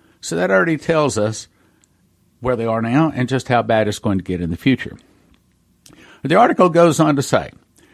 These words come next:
"The U S military is launching unmanned surveillance balloons over portions of the Midwest." Quote, "We do not think that American cities should be subject to wide area surveillance in which every vehicle could be tracked wherever they go."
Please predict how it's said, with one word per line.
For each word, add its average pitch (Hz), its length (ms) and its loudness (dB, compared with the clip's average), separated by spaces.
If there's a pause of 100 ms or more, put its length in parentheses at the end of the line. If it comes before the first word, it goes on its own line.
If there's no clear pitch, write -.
(140)
"The 139 80 -2
U 202 80 8
S 190 140 4
military 175 440 0
is 147 120 -2
launching 156 400 0
unmanned 170 480 0
surveillance 147 580 -2
balloons 117 580 -2
over 127 200 -2
portions 117 460 -2
of 113 120 -2
the 98 60 -6
Midwest." 110 680 -2 (340)
Quote, 143 360 2 (420)
"We 160 100 4
do - 100 6
not 247 240 4
think 95 420 -4
that 110 120 -4
American 110 360 0
cities 113 580 -2
should 143 200 -4
be 113 260 -2 (120)
subject 113 540 -2
to 135 100 -2
wide 110 320 2
area 110 240 0
surveillance 98 680 -4 (400)
in 156 80 4
which 160 260 0
every 175 200 2
vehicle 139 440 2
could 143 160 0
be 143 100 2
tracked 117 360 0
wherever 110 340 0
they 131 120 -2
go." 143 420 0